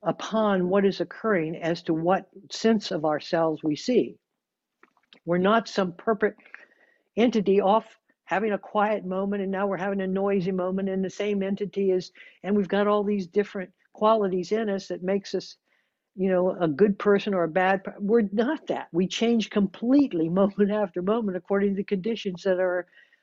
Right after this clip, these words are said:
arising within that moment. And meditation reveals that.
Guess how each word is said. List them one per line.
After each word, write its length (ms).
arising 560
within 320
that 240
moment. 280
And 120
meditation 520
reveals 640
that. 240